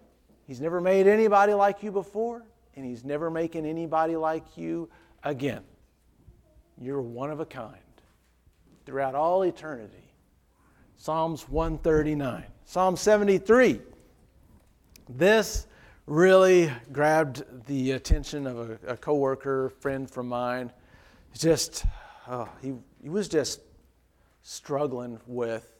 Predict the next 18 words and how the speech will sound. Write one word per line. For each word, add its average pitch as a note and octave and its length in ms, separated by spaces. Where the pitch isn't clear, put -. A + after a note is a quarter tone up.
you C3 120
know, G#2+ 180
it's - 100
like, - 220
"Oh, A#2+ 420
all A3+ 240
this, C#3 380
it D3+ 120
just G3 160
seems A3+ 160
like F3+ 180
the C#3+ 80
world F3 320
is, C#3 160
is B2+ 100
all D#3 220
messed D3 440
up." - 340